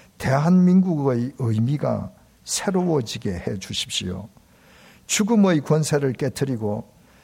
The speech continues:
삼 일 만에 다시 살아나신 주님 안에서는 소망으로 귀결되지 않을 것이 없음을 날마다 곱씹으며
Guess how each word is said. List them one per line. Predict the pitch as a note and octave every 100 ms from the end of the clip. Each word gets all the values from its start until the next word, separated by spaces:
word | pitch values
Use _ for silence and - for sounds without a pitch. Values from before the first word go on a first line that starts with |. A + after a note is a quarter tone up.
| -
삼 | - - A3
일 | F#3
만에 | E3 D3 C#3 B2+
다시 | - F#3 G#3
살아나신 | F3 - E3+ C3+ A#2+ A#2 B2 A#2
주님 | - G3+ G3 D#3 D#3+
안에서는 | C3 B2+ G#2+ G#2+ G2 G2 F#2+ - _ _ - - -
소망으로 | - - D#3 D#3 E3 F3 F3+ F3+ C#3 A#2 -
귀결되지 | - G#3+ F3 D3 C#3+ C#3 C3
않을 | - B2+ D3+
것이 | - E3 - F3+ F3
없음을 | B2+ G#2 - B2+ A2+ G2+ G2+ - _ _ _ _
날마다 | - A#2 C#3+ D3 D3+ C#3+ G#2+ F#2+ - _ _ -
곱씹으며 | - E3 - - - D#3+ C#3 G2+ F2 F#2+